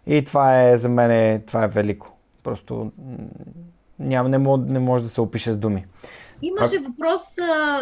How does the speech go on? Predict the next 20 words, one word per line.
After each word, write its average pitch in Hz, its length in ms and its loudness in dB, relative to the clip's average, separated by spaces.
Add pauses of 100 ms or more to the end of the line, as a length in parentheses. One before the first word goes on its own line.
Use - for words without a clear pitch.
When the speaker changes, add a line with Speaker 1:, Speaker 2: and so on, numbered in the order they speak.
Speaker 2:
а, 254 520 -2
защо 240 360 -4 (880)
свръхчовека 294 580 -6
не 269 100 -2
достига 262 400 -6
до 220 500 0 (580)
Speaker 1:
Десет 139 380 0 (320)
пъти 147 280 2
повече 151 360 2
хора. 156 320 4
Това 156 200 2
е 156 40 0
на 147 80 0
Хрис 160 260 2
въпрос, 147 340 2
ще 156 100 -2
го 143 120 2
прочета 139 340 -2
след 131 220 2
малко. 113 340 0